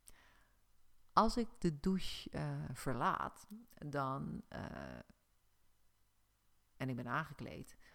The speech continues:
dan ga ik oefeningen doen. Dat kunnen, dat kan jort zijn, yoga sport. Dus ik ga of een half uur, ehm, stretchen en wat lichte krachtoefeningen doen.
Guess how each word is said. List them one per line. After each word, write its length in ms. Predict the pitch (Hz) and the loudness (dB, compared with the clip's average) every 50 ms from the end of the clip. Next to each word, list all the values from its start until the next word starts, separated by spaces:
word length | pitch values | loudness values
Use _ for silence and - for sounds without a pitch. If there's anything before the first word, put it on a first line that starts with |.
| - - - - | -20 -20 -18 -12
dan 520 | - 156 151 165 160 156 151 156 151 147 - - - - _ _ _ _ _ - | -4 0 2 2 4 4 2 0 -2 -4 -6 -12 -20 -20 _ _ _ _ _ -14
ga 440 | - - - 190 196 202 202 - | -8 -4 0 0 0 0 0 -2
ik 280 | - 151 151 151 - - - - - - | -2 -4 -4 -4 -8 -12 -14 -16 -6 0
oefeningen 600 | - 180 160 - - - 143 131 127 127 143 135 | 2 4 6 6 4 4 0 -2 -4 -4 -4 -4
doen. 320 | 127 131 127 123 120 139 135 _ - - - - - - - - - - - _ - - - | -6 -6 -6 -6 -8 -10 -12 _ -20 -20 -20 -20 -20 -20 -20 -20 -20 -20 -20 _ -20 -18 -12
Dat 320 | - 135 131 131 - - - | -10 -10 -10 -10 -12 -14 -8
kunnen, 560 | - 160 147 135 127 123 120 123 123 139 160 - | -6 -6 -6 -4 -6 -6 -6 -8 -10 -10 -10 -6
dat 180 | 147 143 - | -6 -6 -4
kan 200 | - 143 143 139 | -4 -4 -2 -2
jort 300 | 135 135 135 139 139 - | 0 0 0 0 0 0
zijn, 400 | - - 139 143 165 190 214 277 - - - _ _ | -2 -2 0 0 0 0 -2 -4 -6 -12 -20 _ _
yoga 380 | - 135 123 117 113 - 120 120 | 0 0 2 2 2 0 0 0
sport. 540 | - - - - 160 165 208 - - - | 0 0 4 4 4 4 2 -2 -4 -6
Dus 160 | 143 - - - | -4 -4 -6 -8
ik 120 | - - | -10 -10
ga 260 | - - - - - - | -10 -8 -8 -8 -6 -4
of 260 | - 160 165 - - - | -2 -2 -2 -4 -4 -8
een 100 | - 139 | -6 -4
half 420 | 135 127 127 131 131 127 123 - - | -4 -4 -4 -4 -4 -6 -8 -10 -8
uur, 480 | - 147 143 131 131 127 120 117 117 113 - - - - - - - - - - | -6 -4 -2 -2 -2 -2 -2 -4 -4 -6 -10 -14 -20 -20 -20 -20 -20 -20 -18 -10
ehm, 400 | - - 67 - 64 - - 120 123 - - - - | -6 -4 -4 -4 -4 -4 -6 -6 -8 -10 -12 -12 -10
stretchen 880 | - - - - - - 156 156 - - - - 131 120 113 113 110 - - - - - - | -6 -6 -4 -2 0 0 0 0 0 -2 -4 -4 -4 -4 -6 -8 -10 -14 -18 -20 -20 -14 -8
en 320 | - 127 123 120 - - - - | -6 -6 -4 -6 -8 -12 -16 -16
wat 500 | - 180 135 151 156 147 - - - - - - - _ _ _ _ _ - | -10 -6 -4 -2 -2 -2 -4 -6 -10 -10 -12 -20 -20 _ _ _ _ _ -8
lichte 420 | - 151 165 175 165 - - 160 | -4 -2 -2 -2 -2 -4 -8 -8
krachtoefeningen 800 | - - - 135 139 - - - 175 - - 175 175 170 165 165 | -6 -4 -4 -4 -4 -4 -4 -4 -6 -4 -4 -4 -4 -4 -4 -4
doen. 240 | 165 175 196 247 | -4 -4 -4 -6